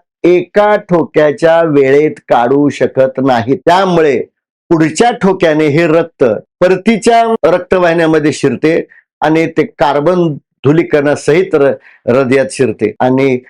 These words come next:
या कार्बनचे प्रमाण वाढत जाते रक्तामधले. अर्थात हे का होते, तर स्वैर खानपानाच्या सवयी आहे, आपली दिनचर्या बिघडलेली असल्याने,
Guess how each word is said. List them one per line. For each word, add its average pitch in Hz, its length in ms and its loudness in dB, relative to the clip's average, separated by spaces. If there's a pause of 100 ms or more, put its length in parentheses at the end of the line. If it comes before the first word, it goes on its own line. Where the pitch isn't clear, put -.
(300)
या 156 180 2
कार्बनचे 131 640 -2
प्रमाण 123 380 -2
वाढत 107 340 0
जाते 98 200 -8
रक्तामधले. 85 640 -8
अर्थात 131 280 -2 (180)
हे - 280 -4
का 151 180 0
होते, 143 520 0 (300)
तर 208 120 2
स्वैर 196 480 0
खानपानाच्या 196 600 0
सवयी 180 460 2
आहे, 175 160 0 (180)
आपली 156 300 0
दिनचर्या 175 580 0
बिघडलेली 160 480 0
असल्याने, 156 600 0